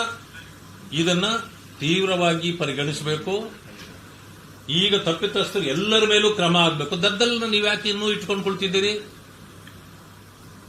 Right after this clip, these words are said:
ಒಂದು ಸಮಯ ನಾನೊಂದು ಮಾತು ಕೇಳ್ತೇನೆ, ನೀವು ಮಾಡಿದ ಎಸ್ ಐ ಟಿಗೆ ಏನಾದ್ರೂ ಮೂರು ಕಾಸಿನ ಬೆಲೆ ಇದೆಯಾ?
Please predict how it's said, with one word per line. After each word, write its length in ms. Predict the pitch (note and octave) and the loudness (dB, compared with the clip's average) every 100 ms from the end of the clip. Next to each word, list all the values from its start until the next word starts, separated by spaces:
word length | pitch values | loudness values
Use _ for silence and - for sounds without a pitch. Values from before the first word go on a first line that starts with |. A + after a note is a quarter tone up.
| - - - - - | -20 -20 -20 -18 -2
ಒಂದು 300 | A#3 C#4 C4+ | 2 2 2
ಸಮಯ 260 | - G#3 C4+ | 2 2 2
ನಾನೊಂದು 380 | A#3 F#3+ F#3+ | 2 0 0
ಮಾತು 280 | G#3 F3 C#3+ | 0 0 0
ಕೇಳ್ತೇನೆ, 340 | C#3 A2+ A#2 - - - - - - - C#3 | -4 -6 -8 -12 -16 -20 -20 -20 -20 -12 2
ನೀವು 240 | F#3+ B3 | 4 6
ಮಾಡಿದ 300 | G#3 A#3+ C4+ | 6 6 8
ಎಸ್ 340 | B3 G3 G3 | 6 6 6
ಐ 120 | B3+ B3+ | 4 4
ಟಿಗೆ 200 | B3+ A3 | 4 4
ಏನಾದ್ರೂ 360 | A3+ A3 G#3+ | 6 4 2
ಮೂರು 240 | G#3+ G3+ A3+ | 2 2 2
ಕಾಸಿನ 340 | G#3+ - G3+ | 2 2 2
ಬೆಲೆ 260 | E3+ F3 G3 | 4 6 6
ಇದೆಯಾ? 300 | D#3+ F3+ | 6 2